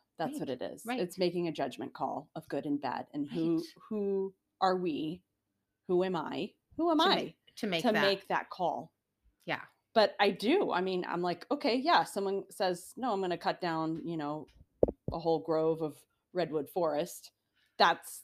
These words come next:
Speaker 1: I, I like trees, and I'm gonna be upset about that. You know what I'm saying? Like, so I am gonna think that that is a negative behavior, that that's something that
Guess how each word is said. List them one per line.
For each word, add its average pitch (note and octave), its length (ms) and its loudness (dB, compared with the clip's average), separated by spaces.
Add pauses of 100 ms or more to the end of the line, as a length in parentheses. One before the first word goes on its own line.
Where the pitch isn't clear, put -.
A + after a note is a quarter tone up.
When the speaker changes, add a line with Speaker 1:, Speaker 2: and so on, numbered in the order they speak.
(120)
Speaker 1:
I, E3 320 4 (380)
I D#3+ 340 2
like F3+ 300 0 (400)
trees, - 460 -4 (180)
and E3 100 4
I'm G#3 140 4
gonna C4 160 6
be C#4 120 8
upset B3 340 8
about F3 300 0
that. - 160 2 (580)
You C4+ 100 10
know C4+ 60 12
what C4+ 100 12
I'm C#4 160 12
saying? C#4+ 460 10
Like, C4 180 8
so C#4 300 12
I A#3+ 140 12
am A#3+ 260 10
gonna A#3+ 240 6
think G#3 420 2
that G3 200 2
that E3+ 280 8
is E3+ 280 0
a F#3+ 60 -2
negative D#3+ 600 -2
behavior, - 640 -8
that - 180 -2
that's - 240 -2
something B2+ 380 -8
that - 100 -10